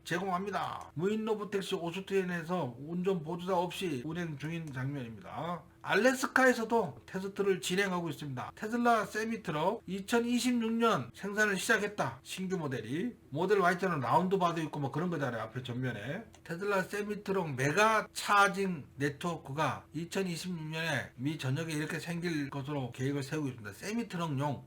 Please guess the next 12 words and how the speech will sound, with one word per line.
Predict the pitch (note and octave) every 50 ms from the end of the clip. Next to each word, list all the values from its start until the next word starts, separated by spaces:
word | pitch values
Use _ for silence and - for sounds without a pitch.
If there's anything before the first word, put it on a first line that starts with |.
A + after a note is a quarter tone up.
| -
슈퍼차저 | - - C#3+ C#3+ - D3 - - C#3+ C#3+ C3+ C3 A2+
얘기입니다. | A2+ A#2+ B2 G#2+ F#2+ F2+ G2 A2+ D3 E3+ F#3 F#3 - -
그다음에 | - B2+ C3 C3+ C3 C3
기가팩토리 | - - D#3+ - A#3 A#3+ A#3+ - C#4 A3+ - A3+ G#3+ G#3 G3+
상하이에서 | - - G3 G3 G3 G3 F#3+ F#3 E3 D#3 D3 C#3 D#3+ F3 D3+ G#2+ F#2 - -
구백만 | - D3 D#3 F3 A#3+ C4 C4 C4+ C4 C4 B3+ A#3 A#3 A#3 A#3+
대 | A#3 A#3 A#3 A#3 A3+
자동차를 | A3+ G#3 G3 G3+ G#3 G3 G3 G3+ G3+ G#3 G#3+ G3+
생산했다. | - G3+ G3+ G3 G3+ G3 F#3+ G3 F#3+ - G3 D#3+ C3 - - - -
와, | - F#2+ F2+ F#2 F#2 F#2 F#2 - -
구백만 | - G#2+ C3 C3 C3+ B2+ A#2 G#2
대. | F#2 G2 F#2+ G#2+ C3 D#3+ G3+ F#3